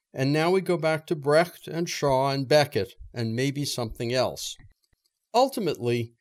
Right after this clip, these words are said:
Fairview emerges as a political play, an attempt to make the audience question their assumptions, not only about theater, but about preconceptions,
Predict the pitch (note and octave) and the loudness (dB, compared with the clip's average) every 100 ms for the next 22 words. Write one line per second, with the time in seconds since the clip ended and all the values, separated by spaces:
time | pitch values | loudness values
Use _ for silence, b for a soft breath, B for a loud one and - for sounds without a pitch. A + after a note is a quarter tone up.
0 | _ _ - G#3+ B3 A#3 G#3+ G3 E3 D3+ | _ _ -4 0 0 0 0 2 2 2
1 | D#3+ F3 F3 C3 B2 A#2+ B2 - D3+ D#3 | 2 2 0 -2 -2 -2 -4 -6 -2 0
2 | D#3 C#3+ G#2+ - A2+ G2 F2+ - _ _ | 2 0 -4 -2 -2 -2 -4 -8 _ _
3 | _ C3 C#3+ C#3+ G#3 A3 - F3 D#3 - | _ -2 -2 -2 -4 -4 -4 -4 -4 -4
4 | C3 B2+ C#3 C#3 C3 A#2 - F#3+ F3 - | 0 2 2 0 -4 -8 -8 -6 -4 -6
5 | E3 D3+ C#3 B2 - D#3 D3 C#3 G2+ F2 | -4 -2 -2 -2 0 2 2 -2 -6 -8
6 | E2+ - _ _ A2+ B2+ E3+ F3+ E3+ C#3 | -10 -14 _ _ -2 2 2 2 2 2
7 | B2+ A#2 - A3+ A3+ D#3 C#3+ C#3+ b b | 0 -2 -4 0 2 2 0 -2 b b
8 | b _ - C#3 C3 B2 - G3 G3 A3 | b _ -8 -4 0 0 -2 -8 -6 -6
9 | F3+ E3 D3+ - D#3 D3+ C#3+ - | -2 0 0 -2 -4 -4 -6 -12